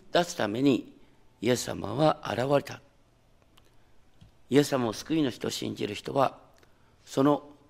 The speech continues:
呪いをイエス様に引き受けていただき、反対にイエス様の祝福を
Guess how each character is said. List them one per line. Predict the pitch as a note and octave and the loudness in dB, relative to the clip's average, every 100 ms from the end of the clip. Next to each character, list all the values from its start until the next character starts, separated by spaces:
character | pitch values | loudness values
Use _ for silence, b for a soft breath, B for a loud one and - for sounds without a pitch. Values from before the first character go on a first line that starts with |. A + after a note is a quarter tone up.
| _ _ _ _ A#2 A2+ | _ _ _ _ -20 -10
呪 | A2 B2+ F#3+ G#3+ | 2 4 6 6
い | G#3 | 6
を | G3+ - - - _ _ _ _ | 6 4 -14 -20 _ _ _ _
イ | G#2 | -4
エ | A#2 | -4
ス | - | -2
様 | F2 F#2 | -4 -6
に | - | -12
引 | - | -10
き | - | 2
受 | F#3 F3+ | 2 2
け | F3 | -4
て | D3+ | -6
い | |
た | C#3+ - | -6 -10
だ | |
き、 | - - - - _ - b b b b b - | -10 -10 -10 -12 _ -20 b b b b b -4
反 | C#3 | -2
対 | D3+ D3+ D3+ | 4 6 6
に | C3+ C3 - - _ _ _ _ _ _ _ _ | 4 0 -4 -16 _ _ _ _ _ _ _ _
イ | - | 0
エ | B2+ | 0
ス | |
様 | - G2 | 0 -2
の | F2+ | -4
祝 | F2 - - G3 | -6 -6 0 -2
福 | - - | 0 4
を | D3 A#2 - | 4 4 -2